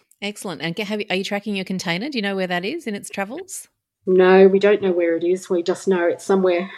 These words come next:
Speaker 2: somewhere on the sea. <laughs>
Speaker 1: On the sea,
Speaker 2: So,
Speaker 1: on its way.
Speaker 2: yeah, late January it arrives.
Speaker 1: Excellent. And so finally, if you were to distill your current thinking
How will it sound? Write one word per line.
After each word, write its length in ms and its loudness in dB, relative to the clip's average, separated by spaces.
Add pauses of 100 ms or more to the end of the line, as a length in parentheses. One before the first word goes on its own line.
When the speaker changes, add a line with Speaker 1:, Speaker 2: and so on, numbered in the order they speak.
Speaker 2:
somewhere 580 2
on 280 8
the 100 8
sea. 640 4
<laughs> 40 -12 (500)
Speaker 1:
On 140 -12
the 80 -4
sea, 200 -2
Speaker 2:
So, 100 4
Speaker 1:
on 160 -4
its 120 -12
way. 380 -2 (240)
Speaker 2:
yeah, 680 2
late 360 2
January 480 -2
it 80 -6
arrives. 560 -18 (560)
Speaker 1:
Excellent. 480 -16 (960)
And 320 -10
so 180 -10
finally, 880 -6
if 160 -12
you 140 -8
were 80 -8
to 100 -12
distill 460 -10
your 240 -6
current 360 -10
thinking 640 -10